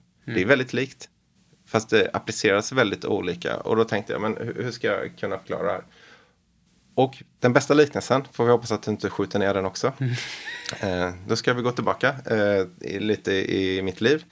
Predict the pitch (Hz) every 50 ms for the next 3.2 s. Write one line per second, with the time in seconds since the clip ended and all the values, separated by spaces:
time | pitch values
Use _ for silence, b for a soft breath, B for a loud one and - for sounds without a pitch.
0 | b b b b b - - 95 95 95 95 92 92 92 90 90 - - - -
1 | - _ _ _ _ b b b b b b _ _ 117 117 117 120 123 123 120
2 | 113 120 120 120 117 117 110 110 110 113 107 104 104 104 101 104 95 90 87 92
3 | 98 98 98